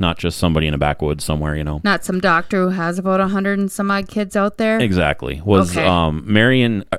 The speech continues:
Speaker 1: J. Marion Sims. Uh, he founded a women's hospital in New York, um, devoted, s-, this hospital was devoted solely to women's health in the eighteen hundreds.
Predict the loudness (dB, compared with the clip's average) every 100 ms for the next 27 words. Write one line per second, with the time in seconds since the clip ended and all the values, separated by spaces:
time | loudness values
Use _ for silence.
0 | -2 4 4 4 4 4 4 2 0 0
1 | 0 0 -4 -6 -8 -10 -18 _ -4 0
2 | 0 0 2 2 2 2 2 2 0 0
3 | 0 0 -2 0 0 0 0 2 2 0
4 | -8 -20 _ -10 -8 -6 -6 -4 0 2
5 | 2 -2 -8 -12 -12 -6 -4 0 0 0
6 | 0 0 0 0 0 2 2 4 2 2
7 | 2 4 2 0 0 0 -2 -4 -6 -4
8 | -2 -4 -4 -6 -8 -6 -4 -2 -2 -4